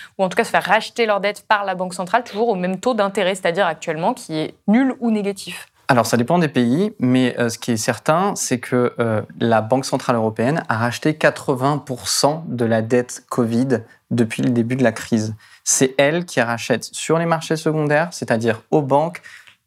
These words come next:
Speaker 2: les dettes émises par les États, qu'il s'agit des dettes, euh, allemandes, françaises, euh, espagnoles ou italiennes.
Speaker 1: Donc c'est la Banque centrale européenne qui garantit le fait que nous, les États,
Speaker 2: Oui,
Speaker 1: on puisse, euh,
Speaker 2: exactement.
Speaker 1: emprunter.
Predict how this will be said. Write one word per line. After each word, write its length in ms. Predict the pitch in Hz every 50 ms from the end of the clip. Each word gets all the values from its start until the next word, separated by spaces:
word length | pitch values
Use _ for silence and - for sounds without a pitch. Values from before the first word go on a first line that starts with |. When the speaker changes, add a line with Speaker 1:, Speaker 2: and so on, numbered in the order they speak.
| _ _ -
Speaker 2:
les 300 | 120 120 127 139 147 143
dettes 500 | 131 123 135 139 156 - - - - _ _ _ -
émises 480 | 131 131 135 151 165 185 180 143 120 - _
par 160 | - 123 120
les 140 | 120 120 117
États, 360 | 113 110 113 127 165 - _ _ _
qu'il 120 | - -
s'agit 220 | - 110 107 110 110
des 120 | 113 107
dettes, 280 | 107 113 110 110 - 113
euh, 220 | 107 107 107 104 107 107 _ _ _ -
allemandes, 680 | - 107 104 104 104 110 120 147 165 180 151 123 113 113
françaises, 760 | - - 117 110 - - 113 113 120 139 151 156 151 135 117 107 - _ - - - -
euh, 100 | 120 110 -
espagnoles 480 | 120 - - - 117 110 113 131 160 170
ou 80 | 147
italiennes. 380 | 135 127 - 127 120 117 107 107 107 _ _ -
Speaker 1:
Donc 100 | - 196
c'est 120 | - - 208
la 140 | 190 180 180
Banque 180 | 202 240 247
centrale 320 | 226 240 220 - - 214 202
européenne 480 | 185 180 180 180 190 185 214 240 254
qui 160 | 247 - - 175
garantit 540 | 180 233 240 226 202 220 208 - - - 277
le 100 | 233 190
fait 140 | - 240
que 260 | 240 - 208 202 214 -
nous, 240 | - 202 196 233 254
les 160 | 233 202 180
États, 160 | 185 185 214 -
Speaker 2:
Oui, 120 | 196 214 190
Speaker 1:
on 60 | 185
puisse, 380 | 180 - - 220 240 - - -
euh, 40 | 135
Speaker 2:
exactement. 560 | 135 127 131 131 170 175 175 - 185 202 202
Speaker 1:
emprunter. 360 | 180 - - 220 - 185 180